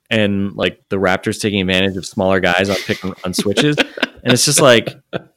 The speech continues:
Speaker 1: I tweeted this out, and I meant to be, I, if for anyone who didn't think I was being sarcastic, I was being very sarcastic. So I was like, "Does Chris Webber have a different definition of what a switch is?" Like,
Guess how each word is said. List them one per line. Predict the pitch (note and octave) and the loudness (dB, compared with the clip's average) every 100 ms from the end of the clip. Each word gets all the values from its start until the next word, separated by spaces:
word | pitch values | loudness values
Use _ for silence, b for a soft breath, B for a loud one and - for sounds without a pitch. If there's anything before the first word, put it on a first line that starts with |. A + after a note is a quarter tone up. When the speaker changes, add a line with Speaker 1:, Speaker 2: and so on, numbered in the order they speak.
| - | 0
Speaker 1:
I | A2 G#2+ | 2 2
tweeted | - E3+ E3+ | 2 2 4
this | A#2+ C#3+ | 2 4
out, | D#3 A#2 | 6 6
and | G#2 G#2 | 6 6
I | G2+ | 6
meant | G2+ A2+ D3+ | 4 4 4
to | - | 6
be, | A2 G#2+ G#2 | 6 6 4
I, | G#2+ A2+ | 0 2
if | A#2+ - | 2 0
for | - B2+ | 0 4
anyone | D#3 F3 | 6 8
who | C3+ | 8
didn't | B2+ C#3+ | 8 6
think | C#3 B2 | 6 4
I | |
was | A2 | 4
being | G#2 A#2 | 4 2
sarcastic, | G#2+ E2+ - C3+ C#3+ F2+ | 2 -2 0 0 0 0
I | F#2 | 2
was | G2 F#2+ | 0 -2
being | G#2+ G#2+ G2 F2+ - | -2 0 0 -4 0
very | A2+ G#2+ | 4 4
sarcastic. | - F#2 - C#3 - D3 | 2 -2 0 -2 -2 -4
So | F#2 | 0
I | |
was | F#2+ | 0
like, | F#2+ - | 0 -4
"Does | G#2 | -8
Chris | - D3+ - | -2 -2 0
Webber | D#3 D#3 | 2 2
have | D3 | 2
a | G#2 | 0
different | F2 - G#2+ - C3 - | -2 -4 -4 -2 -4 0
definition | A2+ A2+ F#2+ F2+ - D3+ | -2 -2 -4 -4 -4 -4
of | |
what | G#2+ | -4
a | F#2 | -4
switch | - - G2 | -4 -4 -4
is?" | E3 F3+ - | -4 -6 0
Like, | F#2 - | 0 -2